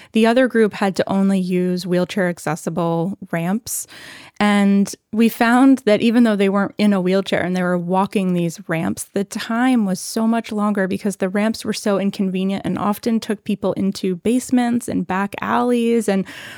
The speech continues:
all kinds of places that you wouldn't recognize that even though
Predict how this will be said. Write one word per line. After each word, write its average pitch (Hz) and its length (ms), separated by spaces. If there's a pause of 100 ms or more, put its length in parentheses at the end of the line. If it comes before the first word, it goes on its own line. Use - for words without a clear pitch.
all 302 160
kinds 320 280
of 285 100
places 226 320
that 208 160
you 208 140
wouldn't 220 500
recognize 196 640
that 185 180
even 220 340
though 196 300